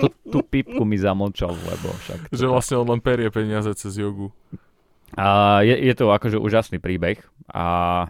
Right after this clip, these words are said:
Speaker 1: e, jeden z takých, že najlepších, lebo som tam čítal toho viac, že o tom, že jak sa im podarilo utiecť a podobne, ale toto mi prišlo, že mega, že si predstav, že ty si vo väzení a teraz tvoja žena ti zavolá, že:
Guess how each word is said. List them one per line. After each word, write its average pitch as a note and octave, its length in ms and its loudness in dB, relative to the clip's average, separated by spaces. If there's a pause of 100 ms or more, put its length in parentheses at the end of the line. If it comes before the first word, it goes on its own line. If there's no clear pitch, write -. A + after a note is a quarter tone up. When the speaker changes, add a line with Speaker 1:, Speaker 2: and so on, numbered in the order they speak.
(280)
Speaker 1:
e, G2 200 -8
jeden G2+ 160 0
z F#2 80 -6
takých, G2 360 -6
že F2+ 120 -4
najlepších, G2 520 -2
lebo F#2+ 200 -4
som A2+ 160 -8
tam B2+ 140 0
čítal A#2 280 -2
toho G2+ 240 0
viac, E2+ 440 -2
že F#2 260 -4
o F2 100 -2
tom, E2+ 280 -6
že D#2+ 140 -10
jak F2 140 -4
sa F#2 160 -8
im F2 100 -6
podarilo F2+ 380 -2
utiecť F2+ 300 -4
a D#2 80 -2
podobne, E2+ 440 -6
ale D#2+ 220 -6
toto F#2 200 -6
mi E2+ 120 -4
prišlo, F2 360 -8
že D#2+ 120 -8
mega, F2 340 -2
že D#2+ 220 -4 (300)
si - 140 -14
predstav, G2 260 -2
že F2+ 100 -4
ty G#2 120 -8
si G#2 140 -4
vo G2+ 140 4
väzení F#2 360 2
a F2+ 60 0
teraz F2 260 -6
tvoja G2 280 0
žena F#2+ 200 -2
ti F#2 120 -8
zavolá, F2+ 400 0
že: F2 160 -2